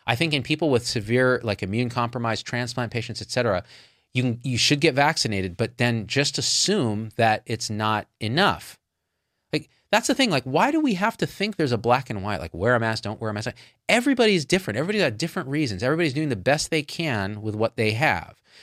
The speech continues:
So if you're a transplant pa-, post-transplant patient or B cell depleted, whatever it is, whatever your situation is, and you feel that those vaccines are not enough, wear a mask. In fact, don't just wear a mask. If you wanna wear an N ninety-five mask, I ain't hating,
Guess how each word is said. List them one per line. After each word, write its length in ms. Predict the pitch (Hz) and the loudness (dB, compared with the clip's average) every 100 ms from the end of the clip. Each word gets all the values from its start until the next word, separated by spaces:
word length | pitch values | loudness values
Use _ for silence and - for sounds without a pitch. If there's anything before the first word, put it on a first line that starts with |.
| - | -6
So 280 | - 151 123 _ _ _ _ _ | 4 4 4 _ _ _ _ _
if 140 | - 131 | 0 4
you're 120 | 180 | 6
a 40 | |
transplant 500 | 156 170 175 175 175 | 6 4 2 2 0
pa-, 140 | 160 170 | 0 0
post-transplant 680 | - 175 - 170 165 175 156 | 2 0 0 -2 -2 -4 -2
patient 420 | 165 160 165 151 | -4 -2 -4 -4
or 60 | |
B 180 | 90 151 | -2 -2
cell 200 | 165 170 | 0 0
depleted, 380 | 156 - 170 113 | -2 -2 -4 -4
whatever 380 | - 269 262 277 | -2 0 2 4
it 80 | 226 | 4
is, 220 | 127 120 | 2 0
whatever 280 | 135 175 190 | -2 0 0
your 140 | 180 | -2
situation 440 | - - 147 165 | -6 -8 -8 -6
is, 100 | 104 | -8
and 120 | 101 104 | -8 -6
you 100 | 147 | -6
feel 320 | - 156 147 | 0 2 4
that 200 | 120 110 - - _ | 2 0 -6 -20 _
those 140 | 120 113 | -2 2
vaccines 460 | 123 117 143 127 | 2 2 -4 -4
are 80 | 110 | -4
not 320 | 104 107 107 - | -2 -2 -4 -6
enough, 640 | 95 98 143 98 80 - _ _ _ | -6 -2 0 0 -4 -14 _ _ _
wear 240 | 110 127 143 | -6 -4 -4
a 80 | 147 | -6
mask. 500 | 160 196 127 - - | -6 -6 -8 -8 -4
In 100 | 151 | 0
fact, 240 | 214 190 _ _ | 0 0 _ _
don't 140 | - 247 | 2 4
just 140 | 233 | 4
wear 120 | 190 | 4
a 40 | 208 | 4
mask. 260 | 180 214 | 4 0
If 100 | 160 | -2
you 80 | 202 | -4
wanna 140 | 254 233 | -2 0
wear 160 | 196 | 0
an 120 | 156 135 | 0 0
N 200 | 165 185 | 0 0
ninety-five 600 | 170 165 135 143 180 185 | 0 0 0 2 2 2
mask, 380 | 104 95 113 - | -2 -4 -4 -6
I 160 | 117 156 | -2 -2
ain't 220 | 226 - | -2 -4
hating, 460 | - 110 110 170 | -4 -2 -2 -8